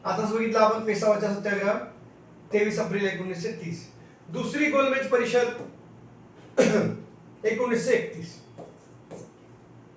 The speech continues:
त्यानंतर पुणे करार, क्रिप्स योजना. आता हा क्रिप्स योजना दुसऱ्या या धड्यात दिलेला नाही, याच्या नंतरच्या धड्यात एकोणीसशे बेचाळीस मध्ये क्रिप्स योजना आलेली होती. तर आता बघा, याला लावू आपण कालानुक्रमे. अ,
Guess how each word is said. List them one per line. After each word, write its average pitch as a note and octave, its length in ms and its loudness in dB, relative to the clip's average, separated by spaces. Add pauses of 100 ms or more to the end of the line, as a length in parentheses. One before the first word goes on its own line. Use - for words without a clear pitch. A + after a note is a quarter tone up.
(500)
त्यानंतर G#3+ 420 2
पुणे A#3+ 200 2
करार, B3 320 10 (760)
क्रिप्स C#4 280 0
योजना. F#3+ 260 4
आता G3 200 2
हा C4 180 2
क्रिप्स C4 180 -2
योजना C4+ 240 2
दुसऱ्या A3+ 580 4
या A#3 180 4
धड्यात A#3 240 2
दिलेला A#3+ 240 4
नाही, C4 180 2
याच्या G#3+ 260 0
नंतरच्या G3+ 280 -6
धड्यात G#3+ 260 0
एकोणीसशे A3+ 480 -2
बेचाळीस G3+ 460 -4
मध्ये G#3 140 -6
क्रिप्स G3 280 -8
योजना E3+ 180 -8
आलेली D3+ 240 -6
होती. A2+ 360 -16 (920)
तर F#3+ 60 0
आता G3+ 180 2
बघा, A#3 220 2
याला A#3 240 8
लावू A3 200 10
आपण A3 220 4
कालानुक्रमे. G#3 640 0 (840)
अ, F3 340 -2